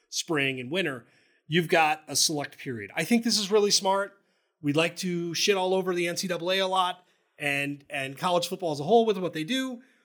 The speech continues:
Is this gonna stop things? No, but it's gonna at least contain,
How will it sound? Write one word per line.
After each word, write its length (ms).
Is 220
this 180
gonna 220
stop 360
things? 240
No, 220
but 140
it's 120
gonna 180
at 140
least 300
contain, 640